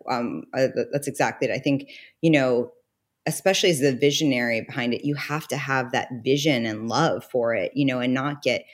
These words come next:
too exhausted by the nitty gritty. And that's just, for me, that's why hiring a team is so important because, you know, I, I,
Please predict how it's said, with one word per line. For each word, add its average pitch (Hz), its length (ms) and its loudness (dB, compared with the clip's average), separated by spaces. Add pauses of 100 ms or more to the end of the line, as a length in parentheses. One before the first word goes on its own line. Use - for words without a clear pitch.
(280)
too 156 320 2
exhausted 135 760 -2
by 123 140 0
the 131 100 2
nitty 131 340 0
gritty. 127 480 -2
And 139 120 0
that's 139 220 0
just, - 200 -8 (200)
for 160 180 0
me, 160 240 6
that's 131 160 0
why 127 120 0
hiring 131 300 -2
a 123 60 -6
team 113 240 -4
is 113 100 -8
so 113 120 -8
important 117 480 -6
because, - 320 -6 (340)
you 151 120 4
know, 110 340 2 (140)
I, - 60 -10 (200)
I, 147 240 2